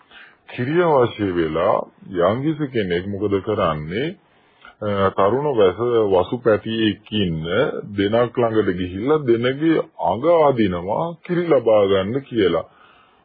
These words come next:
ආසාවෙන්ම කි-, අඟ ඇද්දාට ඒත් කිරි ලැබෙන්නේ නැහැ.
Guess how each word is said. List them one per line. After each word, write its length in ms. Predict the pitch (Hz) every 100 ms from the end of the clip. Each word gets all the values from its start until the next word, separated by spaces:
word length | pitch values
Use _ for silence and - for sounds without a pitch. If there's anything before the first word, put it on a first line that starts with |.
| -
ආසාවෙන්ම 920 | 87 104 110 139 147 156 170 175 180 185
කි-, 580 | 185 170 151 143 143 -
අඟ 240 | 127 123
ඇද්දාට 880 | 139 127 117 113 104 110 107 104 117
ඒත් 500 | 120 120 98 110 117
කිරි 240 | - 104 95
ලැබෙන්නේ 440 | 87 87 92 101
නැහැ. 320 | 87 76 73